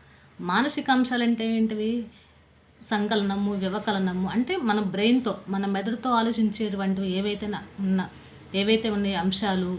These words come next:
ఈ ఏవి అభ్యసించాలన్నా మానవునికి అసలు అవసరమైంది ఏంటది? అభ్యసన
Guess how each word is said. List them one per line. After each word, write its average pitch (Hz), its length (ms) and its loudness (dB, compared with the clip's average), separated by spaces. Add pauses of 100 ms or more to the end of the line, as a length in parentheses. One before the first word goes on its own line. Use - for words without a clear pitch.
(160)
ఈ 240 100 2 (180)
ఏవి 302 200 4 (520)
అభ్యసించాలన్నా 214 1000 2 (160)
మానవునికి 254 460 2
అసలు 214 180 -2
అవసరమైంది 220 640 2
ఏంటది? 202 340 -2 (560)
అభ్యసన 190 440 -4